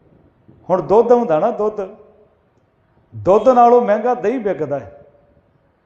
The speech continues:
ਤੇ ਸਭ ਤੋਂ ਮਹਿੰਗਾ ਵਿਕਦਾ ਘਿਓ।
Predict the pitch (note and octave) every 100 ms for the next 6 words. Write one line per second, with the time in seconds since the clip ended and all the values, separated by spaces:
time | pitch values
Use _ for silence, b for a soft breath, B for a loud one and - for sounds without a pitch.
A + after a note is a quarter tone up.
0 | _ _ F3 E3+ G3+ A3+ A#3+ G#3+ A3 A#3
1 | G3 F#3 F#3+ G3 A#3+ A#3+ - G#3+ D#3+ D3+
2 | -